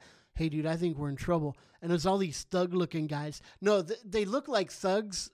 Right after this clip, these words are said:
from what thugs in another country thought nineteen fifties thugs ought to look like. Like, they had, like, black leather jackets and jeans, and their hair was all pompadoured,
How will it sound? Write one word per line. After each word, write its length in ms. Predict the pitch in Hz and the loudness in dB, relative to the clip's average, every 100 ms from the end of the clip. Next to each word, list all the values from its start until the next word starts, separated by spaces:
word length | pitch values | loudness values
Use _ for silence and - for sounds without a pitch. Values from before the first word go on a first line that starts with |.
| _ | _
from 340 | - 185 170 160 | -4 2 2 4
what 240 | 165 151 - - _ _ _ _ | 2 0 -8 -20 _ _ _ _
thugs 720 | - - 185 180 202 190 160 - | -12 -2 4 6 4 0 -6 -6
in 120 | 185 165 | -2 2
another 300 | 160 170 185 | 4 4 2
country 420 | - 185 - 214 | 0 -2 -2 -4
thought 280 | 170 170 165 | -2 -2 0
nineteen 420 | 165 175 - 180 | 0 -2 0 -2
fifties 460 | - 160 - 180 - | -2 -4 -4 -6 -4
thugs 400 | 175 170 180 151 | 0 0 0 -6
ought 180 | 156 156 | -6 -6
to 80 | 165 | -2
look 240 | 156 156 | -2 -2
like. 300 | 151 147 - - - - - | -4 -8 -10 -18 -20 -14 2
Like, 160 | 185 | 4
they 100 | 190 175 | 6 8
had, 200 | 202 220 | 8 6
like, 200 | 190 135 | 4 2
black 320 | 165 160 175 | 2 0 2
leather 260 | 175 175 | 4 4
jackets 560 | 170 180 160 156 190 - | 4 2 2 2 -2 -2
and 140 | 175 | -2
jeans, 500 | 139 139 170 180 196 | 0 4 6 6 4
and 100 | 170 | 2
their 120 | 165 143 | 2 4
hair 200 | 160 180 | 6 8
was 160 | 165 | 8
all 140 | 165 156 | 6 4
pompadoured, 680 | 180 165 185 180 180 185 | 4 4 2 0 2 0